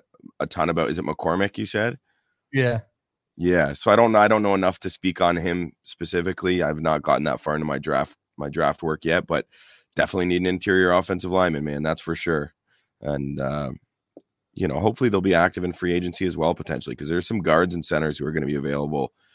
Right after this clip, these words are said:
Speaker 1: um, in free agency potentially as well. So that's another avenue that would open up the door to, say, doing something crazy like J C just did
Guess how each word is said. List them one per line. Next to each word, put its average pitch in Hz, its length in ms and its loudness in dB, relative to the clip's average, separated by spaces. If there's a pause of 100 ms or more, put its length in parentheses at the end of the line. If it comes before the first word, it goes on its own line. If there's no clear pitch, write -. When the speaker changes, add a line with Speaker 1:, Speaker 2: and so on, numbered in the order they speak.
(280)
Speaker 1:
um, 64 320 -2
in 67 80 -4
free 69 240 -2
agency 69 380 -4
potentially 71 440 -6
as - 120 -8
well. 65 240 -2
So - 100 -10
that's 78 240 4
another 85 300 8
avenue 82 420 6 (260)
that 73 140 2
would 73 160 2
open 76 240 0
up 80 120 0
the 78 100 -2
door 76 340 0
to, 76 260 -4
say, 71 380 0
doing 71 240 -4
something 80 260 -4
crazy 92 360 -2
like 90 180 0
J 92 180 -2
C 127 220 -4
just 98 260 -4
did 87 300 2